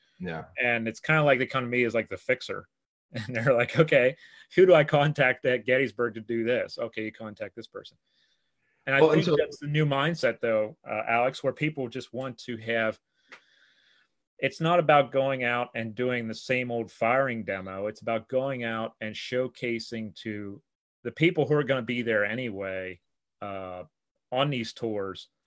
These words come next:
Speaker 2: "Hey, this is what this would have looked like. And this is how powerful of a moment this can be for not only you, but for us as well." So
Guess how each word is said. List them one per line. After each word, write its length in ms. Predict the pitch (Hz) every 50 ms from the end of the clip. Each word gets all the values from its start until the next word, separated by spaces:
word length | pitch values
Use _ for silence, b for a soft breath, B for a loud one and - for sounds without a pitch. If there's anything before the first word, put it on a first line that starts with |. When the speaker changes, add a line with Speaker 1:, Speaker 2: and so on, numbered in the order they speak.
| _ _ _ -
Speaker 2:
"Hey, 160 | - 143 135
this 240 | 135 185 185 - 185
is 100 | 156 143
what 200 | 135 131 123 -
this 180 | 135 117 -
would 120 | 123 120 113
have 80 | 104 104
looked 200 | 117 117 - 98
like. 380 | 92 98 50 - - - - _ _ _ _ _ _ _ _ -
And 240 | 117 110 104 104 117
this 120 | 127 - -
is 40 | -
how 120 | 156 131
powerful 560 | - - - 131 127 127 127 123 - 120 113
of 80 | 107 101
a 60 | 104
moment 400 | 98 101 104 117 120 117 110 -
this 160 | - 104 -
can 180 | - - 107 101
be 200 | 95 107 110 110
for 500 | 110 - - 110 107 104 101 98 101 - - _ _ _ _ _ _ -
not 120 | 131 139
only 160 | 139 131 120
you, 340 | 110 107 117 135 139 139 123
but 180 | 113 117 110 -
for 180 | - 110 117
us 240 | 113 113 117 - -
as 120 | 104 87
well." 420 | 95 101 117 135 131 110 98 98 95
So 240 | - - 117 107